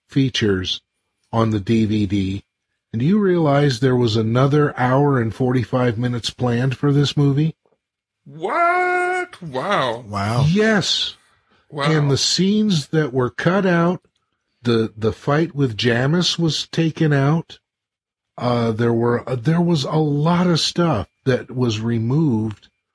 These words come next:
Speaker 1: from the movie to bring the time down to two hours and sixteen minutes as it is. But yeah, there was another hour and forty-five minutes of footage shot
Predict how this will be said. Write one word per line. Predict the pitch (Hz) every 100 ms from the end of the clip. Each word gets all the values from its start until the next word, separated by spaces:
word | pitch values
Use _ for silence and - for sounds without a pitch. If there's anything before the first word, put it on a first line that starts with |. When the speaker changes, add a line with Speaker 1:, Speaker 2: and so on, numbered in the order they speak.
| _ _ _
Speaker 1:
from | - 151 156
the | 143
movie | 160 151 120 113
to | -
bring | 110 127 143 147
the | 131
time | - 143 139 127
down | 139 143 120
to | 113
two | 104 131 120
hours | 123 123 120 101
and | 110
sixteen | - 120 - 117 117 110
minutes | 127 117 107
as | 113 110 104
it | 117
is. | 160 107 110 - _ _ _ _ _ -
But | 135
yeah, | 147 202 147
there | 151 202
was | 202 147
another | 127 123 143
hour | 117 120 131 165
and | 147
forty-five | - 143 151 131 156 151 131
minutes | 151 151 156 -
of | 131 -
footage | 156 160 143
shot | - - 175 185 208